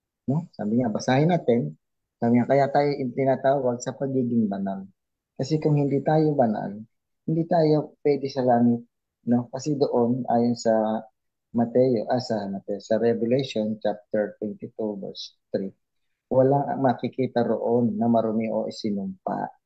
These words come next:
Kaya tinatawag tayo na sa kabanalan, no?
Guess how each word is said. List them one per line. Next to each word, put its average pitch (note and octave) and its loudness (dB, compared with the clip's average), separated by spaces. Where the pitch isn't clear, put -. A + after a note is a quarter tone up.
Kaya B2 4
tinatawag A#2 2
tayo A2 0
na A2 -2
sa - -6
kabanalan, A2 0
no? C3+ -2